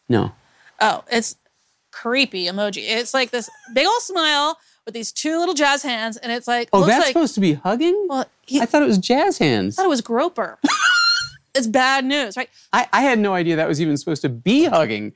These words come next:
Speaker 1: That's
Speaker 2: It isn't anymore, and that's
Speaker 1: <laughs>
Speaker 2: great.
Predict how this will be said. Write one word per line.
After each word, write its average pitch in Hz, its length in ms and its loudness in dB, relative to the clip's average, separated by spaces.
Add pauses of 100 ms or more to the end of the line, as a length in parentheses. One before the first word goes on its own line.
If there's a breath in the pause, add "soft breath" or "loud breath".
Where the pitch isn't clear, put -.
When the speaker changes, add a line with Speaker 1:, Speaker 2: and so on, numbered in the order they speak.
(220 loud breath)
Speaker 1:
That's - 320 0
Speaker 2:
It 285 160 0
isn't 285 340 0
anymore, 233 440 0
and - 160 2
that's 359 240 2
Speaker 1:
<laughs> 480 200 2
Speaker 2:
great. 330 140 -4